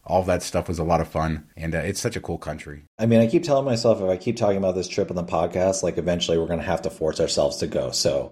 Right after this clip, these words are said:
Speaker 2: um, that's the idea. But, uh, I realized I forgot to say what the family rate is.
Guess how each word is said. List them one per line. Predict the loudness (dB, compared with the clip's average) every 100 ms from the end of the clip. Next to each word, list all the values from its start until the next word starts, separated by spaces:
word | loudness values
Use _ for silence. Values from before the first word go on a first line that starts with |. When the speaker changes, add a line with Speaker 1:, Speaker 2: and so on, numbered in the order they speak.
| -4
Speaker 2:
um, | -2 -2 2
that's | 2 2 2
the | 2 2 -4
idea. | -4 -2 -2 -2 4
But, | 6 6 2 0
uh, | 0 2
I | -2 -4 _
realized | 0 2 2 0
I |
forgot | 0 0
to | 0
say | 2 0
what |
the | 2
family | -2 0
rate | 0 0
is. | 0 -2 -6